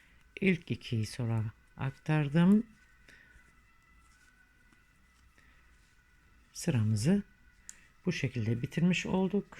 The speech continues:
Arka yüzündeyiz arkadaşlar. Sadece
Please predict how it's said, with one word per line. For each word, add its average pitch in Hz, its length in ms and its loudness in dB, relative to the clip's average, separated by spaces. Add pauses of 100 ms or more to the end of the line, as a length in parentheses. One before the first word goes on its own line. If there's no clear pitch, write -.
(320)
Arka 190 300 -2
yüzündeyiz 107 680 0
arkadaşlar. 104 680 -6 (760)
Sadece 160 640 0